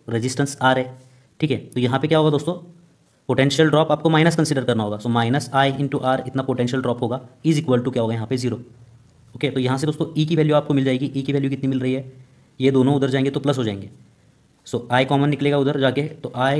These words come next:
into क्या होगा दोस्तों, स्मॉल r प्लस कैपिटल R, ये E की वैल्यू मिलेगी। यहाँ से आपको E की वैल्यू यहाँ पे पुट करनी है। ठीक है, अब देखिए दोस्तों, ये वी ए बी क्या है, मतलब A और B के बीच का पोटेंशियल डिफरेंस है।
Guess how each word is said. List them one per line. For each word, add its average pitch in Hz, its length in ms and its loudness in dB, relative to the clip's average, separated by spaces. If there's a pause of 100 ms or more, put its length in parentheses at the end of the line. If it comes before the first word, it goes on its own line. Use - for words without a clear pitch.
into 143 240 -4
क्या 139 100 2
होगा 139 100 2
दोस्तों, 131 300 -2
स्मॉल 135 320 0
r 135 120 0
प्लस - 220 -4
कैपिटल 117 320 -2
R, 98 120 -6 (120)
ये 135 160 -4
E 143 120 -2
की 151 100 -4
वैल्यू 147 200 0
मिलेगी। 139 320 0 (380)
यहाँ 127 140 0
से 131 120 0
आपको 135 180 -2
E 131 80 2
की 127 140 -6
वैल्यू 131 180 0
यहाँ 110 140 -2
पे 107 80 -10
पुट - 160 -10
करनी 92 200 -8
है। 92 100 -12 (120)
ठीक 147 120 -4
है, 104 40 -6 (2000)
अब 147 60 -4
देखिए 151 160 2
दोस्तों, 156 220 2
ये 175 80 2
वी 170 260 2
ए 175 140 4
बी 170 100 4
क्या 139 140 2
है, 104 140 -4
मतलब 127 320 -4
A 156 300 4
और 165 200 0
B 143 160 2
के 165 120 4
बीच 151 220 2
का 175 120 2
पोटेंशियल 139 460 2
डिफरेंस 135 300 0
है। 113 80 -8